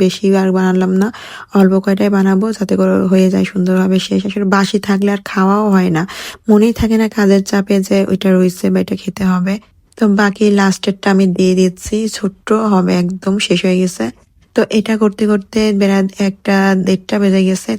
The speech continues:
তারপরে আরো অনেক কাজ চলে আসছিল, বাজার চলে আসছিল, পরে ধীরে ধীরে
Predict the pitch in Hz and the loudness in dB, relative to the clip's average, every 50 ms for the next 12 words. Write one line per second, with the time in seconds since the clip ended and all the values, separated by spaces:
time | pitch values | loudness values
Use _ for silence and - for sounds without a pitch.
0 | - - 208 196 190 - 202 196 196 196 - - 185 190 190 196 196 196 - 190 | -6 -4 -4 -4 -4 -4 -2 -2 -2 -2 -2 -2 -2 0 0 0 -2 -2 -2 0
1 | 190 196 196 - - - 202 196 190 - - 185 185 190 190 185 185 - - - | 0 0 -2 -4 -4 -4 -2 -2 -2 -2 -2 0 0 2 2 0 -2 -4 -4 -2
2 | 190 196 190 190 185 180 190 190 185 - - 190 185 185 185 175 - - 202 196 | -2 0 0 0 0 0 0 -2 -4 -2 -2 -2 0 0 0 -2 -4 -2 -2 -2
3 | 202 214 208 - _ _ _ _ _ _ - 240 220 214 214 202 202 202 208 208 | -2 -2 -4 -8 _ _ _ _ _ _ -2 2 2 4 4 4 4 4 4 4
4 | 202 208 208 | 4 4 2